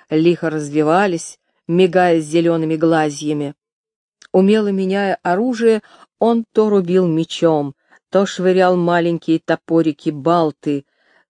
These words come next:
то полосовал противника большим перначом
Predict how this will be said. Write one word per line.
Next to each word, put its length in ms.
то 200
полосовал 600
противника 800
большим 560
перначом 840